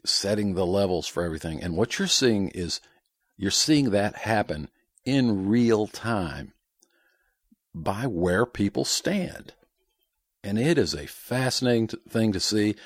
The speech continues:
And I would say they're probably, they're the best I've ever seen at doing that.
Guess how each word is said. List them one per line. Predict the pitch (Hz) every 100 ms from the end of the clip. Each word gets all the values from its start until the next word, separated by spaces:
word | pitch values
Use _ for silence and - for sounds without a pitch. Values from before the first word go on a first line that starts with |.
| - -
And | - 92
I | 120
would | 127 113
say | - 107 104
they're | 92
probably, | 85 - 104 104 101 90 92 90 - _ - - - - -
they're | 117 156
the | 131
best | 104 110 - - - -
I've | 104 110
ever | 85 90 78 80
seen | - 90 80 78 -
at | - - 90
doing | 98 82 76
that. | - - -